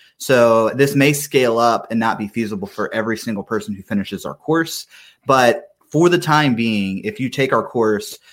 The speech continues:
there's a, a, a module that's gonna say,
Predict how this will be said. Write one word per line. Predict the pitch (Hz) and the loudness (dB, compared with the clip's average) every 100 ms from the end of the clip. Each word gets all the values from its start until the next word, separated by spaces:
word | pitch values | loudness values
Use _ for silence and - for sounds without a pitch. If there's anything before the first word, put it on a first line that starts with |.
| _ - | _ -2
there's | 123 117 - | 2 2 0
a, | 117 107 101 - - _ | 0 2 0 -2 -8 _
a, | 110 104 - - _ - | -4 -4 -6 -20 _ -6
a | 110 | 0
module | 110 131 123 120 113 | 2 2 2 2 2
that's | 104 101 | 2 -2
gonna | - 107 | -4 -4
say, | 117 104 101 95 92 | -2 0 0 -2 -6